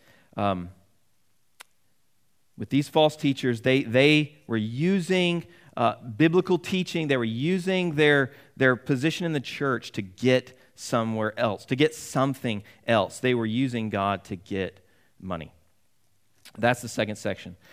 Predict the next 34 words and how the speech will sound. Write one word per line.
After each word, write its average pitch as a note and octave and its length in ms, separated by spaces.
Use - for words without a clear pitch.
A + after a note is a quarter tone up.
The C#3+ 100
third G3+ 360
section F3 360
is C3+ 120
where C#3 120
I C#3 60
want C3 280
to B2 120
spend A#2+ 320
the A2 60
rest G#2+ 240
of F#2+ 60
our F#2 80
time. D2+ 300
I A2+ 40
want A2 100
to A#2 80
hang A#2+ 180
out G2+ 160
here. F2+ 300
Um, G2+ 340
my A#2 100
third F#3 300
point C3 540
is B2+ 720
this, A2 580
that A#2+ 100
we D3 140
need D#3+ 200
to D3 120
replace B2+ 480
covetousness A2+ 1000
with A2+ 220
contentment. - 560